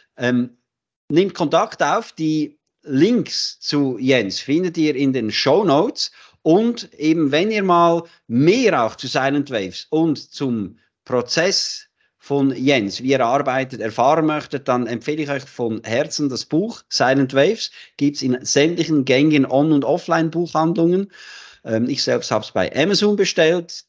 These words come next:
Den Link werde ich euch ebenfalls reintun. Da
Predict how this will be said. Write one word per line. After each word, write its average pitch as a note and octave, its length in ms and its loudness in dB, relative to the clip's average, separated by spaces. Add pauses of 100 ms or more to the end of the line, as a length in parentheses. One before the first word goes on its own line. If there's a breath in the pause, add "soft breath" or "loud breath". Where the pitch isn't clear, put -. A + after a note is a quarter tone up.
Den A#2+ 140 -4
Link C3 380 -2
werde A2 180 -2
ich G#2+ 60 -2
euch G#2 200 -6
ebenfalls D#3+ 560 2
reintun. C3 960 0
Da D#3+ 360 2